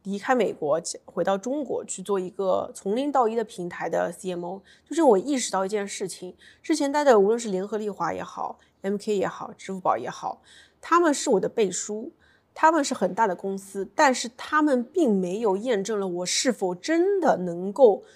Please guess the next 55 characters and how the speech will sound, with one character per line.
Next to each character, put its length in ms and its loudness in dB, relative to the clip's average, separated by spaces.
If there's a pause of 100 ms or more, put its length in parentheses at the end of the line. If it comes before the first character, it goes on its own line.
(140)
去 260 0
做 220 6
品 300 -8
牌 260 0
营 220 -4
销 180 2
增 240 -4
长 180 -10
这 60 -16
些 160 -6
事 160 -6
情。 240 -12 (360)
我 120 10
很 260 0
有 140 6
可 220 -2
能 200 -4
只 280 -6
是 240 -2
把 220 4
平 420 -2
台 120 0
的 100 0
能 200 -2
力 100 -4
当 360 0
成 200 -4
了 80 0
我 200 4
自 180 -6
己 80 2
的 120 -2
能 280 -14
力， 260 -10
所 140 0
以 20 4
我 140 6
非 240 0
常 260 -4
想 320 -2
要 240 4 (360)
去 260 0
测 320 8
试 160 2
一 80 -2
下 180 0
我 160 -2
自 240 -8
己 220 -4
是 260 6
不 120 4
是 160 -6
能 160 -4
够 120 0
从 220 4